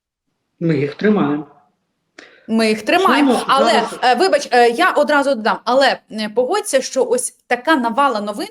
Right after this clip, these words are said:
Speaker 2: як на мене, вона ще й покликана на те, щоб десь дезорієнтуватися, розхитати суспільство. Їх дуже багато. І так, ми тримаємося,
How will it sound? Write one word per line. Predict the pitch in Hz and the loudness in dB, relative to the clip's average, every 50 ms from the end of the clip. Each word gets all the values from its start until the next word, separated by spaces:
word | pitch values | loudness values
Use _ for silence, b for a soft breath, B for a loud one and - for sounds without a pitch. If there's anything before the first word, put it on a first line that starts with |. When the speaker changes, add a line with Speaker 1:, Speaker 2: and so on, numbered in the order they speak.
| _ _ _ _ B B B B | _ _ _ _ B B B B
Speaker 2:
як | 185 190 285 302 294 - | -4 0 0 0 0 -2
на | 247 247 | -4 -4
мене, | 233 233 294 381 381 320 233 | -2 -2 -2 -2 -2 -4 -6
вона | 190 214 226 285 311 | -6 -4 -2 -2 -2
ще | 302 - 262 | -4 -4 -6
й | 247 | -6
покликана | 254 247 240 - 277 277 277 262 220 220 | -6 -6 -6 -4 -6 -4 -4 -4 -6 -4
на | 214 214 208 | -6 -6 -4
те, | 208 320 311 | -4 -4 -4
щоб | - - - 240 247 - - | -4 -2 -2 -4 -4 -4 -12
десь | 208 196 196 196 240 269 247 - - | -14 -12 -2 0 0 0 0 -4 -12
дезорієнтуватися, | 196 180 220 262 247 247 294 294 302 269 262 269 214 214 185 180 - 180 - - 202 | -6 0 2 2 2 2 -2 -2 -4 -4 -6 -2 -2 0 0 0 -2 -6 -6 -6 -4
розхитати | 208 220 240 - - 302 294 254 202 185 190 190 | -2 -4 -4 -4 -8 -6 -2 0 -2 -2 -2 -6
суспільство. | - 196 190 - 202 190 196 202 190 B B B B B | -10 -10 -10 -12 -12 -10 -10 -10 -12 B B B B B
Їх | 208 247 262 254 220 | -4 -4 -4 -4 -4
дуже | 190 202 269 302 262 226 233 | -6 -4 -4 -4 -2 -4 -4
багато. | - 196 185 185 170 165 165 - - - - B B B B | -2 -2 -4 -2 -4 -6 -8 -6 -12 -14 -14 B B B B
І | 240 247 247 | 0 0 0
так, | 196 196 - - 285 294 294 - | 0 0 -2 0 0 0 0 -2
ми | 233 240 | -6 -4
тримаємося, | 233 247 226 226 254 320 381 359 269 240 240 - - | -2 -2 -2 0 2 0 0 0 -2 -4 -4 -6 -8